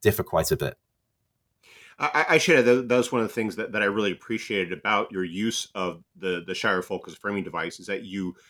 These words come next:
Speaker 2: were very careful not to push it too far. I mean, how you set that image, for example, against what was happening, say, in Palestine, where the, uh, military was, you know, participating in what we, you know, would regard a-, as, as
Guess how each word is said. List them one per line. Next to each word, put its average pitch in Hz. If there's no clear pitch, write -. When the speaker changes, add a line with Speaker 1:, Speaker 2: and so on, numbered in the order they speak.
Speaker 2:
were 110
very 120
careful -
not 92
to -
push -
it -
too 90
far. 101
I 98
mean, 98
how 113
you 101
set -
that 113
image, 123
for 104
example, 98
against 104
what 107
was 98
happening, 98
say, 101
in 92
Palestine, 90
where 90
the, 87
uh, 92
military 107
was, 92
you 101
know, 90
participating 90
in 87
what 98
we, 90
you 87
know, 82
would 98
regard 92
a-, 87
as, 87
as 85